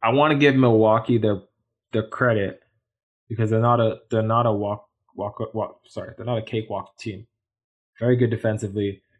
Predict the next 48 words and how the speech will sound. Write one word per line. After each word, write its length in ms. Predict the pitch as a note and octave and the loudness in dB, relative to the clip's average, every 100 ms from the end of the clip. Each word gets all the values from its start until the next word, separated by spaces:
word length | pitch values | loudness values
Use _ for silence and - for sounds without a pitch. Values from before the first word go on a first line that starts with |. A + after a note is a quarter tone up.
| _ | _
They 100 | G#2+ | -10
can 100 | G2 | -8
shoot 220 | - C3 | -2 -2
from 140 | B2+ A2 | 0 -2
outside. 340 | G#2 G#2+ G2+ | -2 -4 -4
They 60 | G#2+ | -4
could 100 | - | -2
probably 240 | D#3 C#3+ | -2 -2
shoot 160 | - B2 | -2 -4
from 140 | A#2 | -4
outside 380 | A2 A2+ G#2+ F#2+ | -6 -6 -6 -6
just 260 | A2+ A#2 | -8 -6
as 100 | G#2+ | -6
well 220 | F#2+ G2 G2 | -6 -6 -6
as 80 | |
Brooklyn 520 | F#2 G#2 - G2+ F#2+ - _ _ _ | -6 -10 -8 -10 -10 -14 _ _ _
on 140 | G#2 G2 | -10 -8
a 60 | |
given 320 | F#2 G2 G2 | -6 -6 -6
night. 300 | F#2+ G2+ F2+ - _ | -8 -8 -10 -12 _
But 320 | G#2 F#2 - _ _ _ | -6 -6 -10 _ _ _
I 80 | G2+ | -14
think 260 | - D3+ F#3 | -4 -2 0
I'm, 240 | E3+ C#3 - _ - | 0 -2 -12 _ -20
I 840 | - - - - _ _ _ _ | -20 -20 -20 -20 _ _ _ _
think 100 | C3+ | -6
I'm 120 | F3 E3+ | -2 2
going 220 | F3 C3 | 2 4
Brooklyn 320 | C3+ C#3+ C3+ | 2 2 2
in 100 | A2 | 0
six. 400 | - F2+ - - _ _ | -2 -6 -10 -20 _ _
A 60 | G2+ | -10
close 360 | - B2+ C3 | -2 -2 0
six, 480 | - C3+ - - - _ _ _ _ | -2 -2 -4 -14 -18 _ _ _ _
but 160 | A2+ - | -8 -8
six. 200 | F#2+ G#2+ | -10 0
I 40 | |
wouldn't 240 | A#2+ D#3+ D#3+ | 4 6 4
be 60 | |
surprised 440 | D#3 B2 C3 C3 B2+ | 2 2 2 4 2
if 60 | |
it's 140 | A#2+ C3 | -2 -2
seven, 260 | C#3 C#3+ | -2 0
but 100 | A#2+ | -2
I 60 | A2 | -4
think 160 | C3 | -6
I'm 60 | C3+ | -4
gonna, 180 | C3 | -4